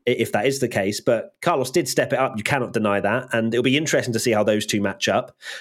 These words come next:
Um, the, the, the, the haters that were like, "Charles washed after twenty twenty-one," were very s-, quickly silenced in twenty twenty-two. Um, but I think Carlos has had another year to bed in the, to the team. And personally, he should be able to take a step up.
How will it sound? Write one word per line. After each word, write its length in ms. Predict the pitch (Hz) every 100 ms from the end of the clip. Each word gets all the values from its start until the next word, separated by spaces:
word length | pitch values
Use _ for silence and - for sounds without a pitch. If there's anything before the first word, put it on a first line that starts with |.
| - _
Um, 400 | 104 101 98 98
the, 240 | 98 113 113
the, 80 | 127
the, 420 | 127 123 117 117
the 80 | 120
haters 480 | - 143 139 120 107
that 120 | 120
were 100 | 107
like, 200 | 107 104
"Charles 340 | - 214 208 196
washed 320 | 226 - -
after 220 | 107 120
twenty 220 | 131 117
twenty-one," 460 | 113 110 110 113 107
were 100 | 104
very 180 | 147 117
s-, 200 | - -
quickly 280 | 151 110
silenced 500 | - 170 135 110 107
in 60 | 107
twenty 300 | 110 110 -
twenty-two. 720 | 120 98 101 175 120 117 175 - - - - 117
Um, 300 | 117 117 120
but 240 | 180 - - _ -
I 100 | 175
think 220 | 180 175 - _ _
Carlos 420 | - 170 165 156 156
has 80 |
had 160 | 156 147
another 220 | 147 147
year 180 | 147 147
to 120 | 139
bed 180 | 135 143
in 100 | 139
the, 80 | 131
to 140 | 139
the 80 | 127
team. 320 | 127 151 170
And 360 | 139 135 135 135 _ _ _ _ _ _ _ _
personally, 520 | 160 160 - 131 123 120
he 160 | 143
should 360 | 131 - 170 -
be 120 | 120
able 220 | 110 104 101
to 60 |
take 220 | 104 104
a 40 | -
step 320 | - 101 -
up. 240 | 110 -